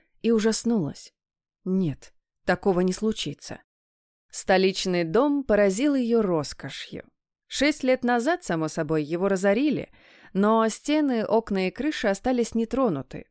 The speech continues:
пострадало лишь убранство. Кондоры восстановили особняк год спустя, а недавно герцогиня собственноручно обновила убранство. Заказала новую мебель,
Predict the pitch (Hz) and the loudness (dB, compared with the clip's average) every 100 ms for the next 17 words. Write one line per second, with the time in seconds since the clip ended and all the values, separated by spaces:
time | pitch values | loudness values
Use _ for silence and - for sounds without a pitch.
0 | - 147 - 160 220 247 175 196 - - | -8 -6 -2 2 2 2 2 2 -2 -4
1 | 208 220 156 - - - - _ _ _ | -2 0 0 -4 -14 -16 -18 _ _ _
2 | _ _ _ - 220 226 208 202 190 185 | _ _ _ 2 4 4 4 4 2 0
3 | 202 202 202 190 180 202 185 240 277 - | 0 2 2 2 2 0 0 0 -2 -4
4 | 196 214 277 - 269 - - 151 - _ | -4 -2 -2 -4 -6 -6 -6 -6 -6 _
5 | _ _ _ - 190 196 330 302 202 180 | _ _ _ -2 0 2 2 2 0 0
6 | - 196 247 320 247 269 - - 226 214 | 0 -2 0 -2 -2 -4 -4 -2 2 2
7 | 233 320 - 170 147 156 165 302 277 220 | 2 -2 -2 -2 -2 -2 0 0 0 0
8 | 160 131 120 - - - _ _ - 175 | -2 -2 -6 -12 -14 -16 _ _ -4 -2
9 | 190 185 285 262 170 151 147 147 156 254 | 0 2 2 2 0 -2 -2 -2 0 0
10 | 233 233 214 | 0 -4 -8